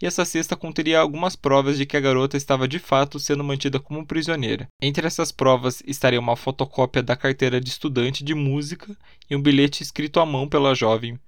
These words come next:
porém essa cesta nunca apareceu. No dia oito de julho,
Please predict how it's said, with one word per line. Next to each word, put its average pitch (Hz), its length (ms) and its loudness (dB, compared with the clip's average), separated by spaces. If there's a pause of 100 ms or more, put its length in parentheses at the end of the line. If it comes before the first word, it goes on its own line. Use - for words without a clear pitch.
(180)
porém 156 220 -2
essa 151 180 -2
cesta 127 340 -2
nunca 139 260 -4
apareceu. 139 520 -2 (400)
No 135 120 0
dia 151 240 2
oito 185 360 0
de 190 160 -4
julho, 131 480 -2